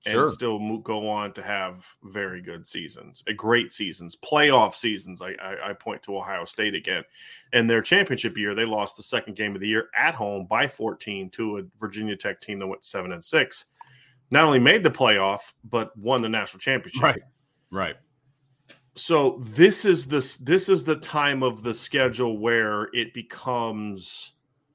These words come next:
Speaker 2: okay, who are you as a team?
Speaker 1: Sure.
Speaker 2: And,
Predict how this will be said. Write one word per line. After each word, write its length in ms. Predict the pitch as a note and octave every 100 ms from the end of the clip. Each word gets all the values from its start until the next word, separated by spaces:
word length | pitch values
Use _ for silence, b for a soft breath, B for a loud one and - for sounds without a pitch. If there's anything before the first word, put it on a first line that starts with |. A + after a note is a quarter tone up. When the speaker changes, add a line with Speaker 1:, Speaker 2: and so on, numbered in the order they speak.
| _
Speaker 2:
okay, 360 | B2 A#2+ B2+ A2+
who 280 | - C#3+ A#2
are 180 | A2 G2
you 180 | F#2+
as 120 | F#2 E2+
a 60 |
team? 360 | D#2+ F2 C2 G1+ _
Speaker 1:
Sure. 160 | E3 D#3+
Speaker 2:
And, 200 | D3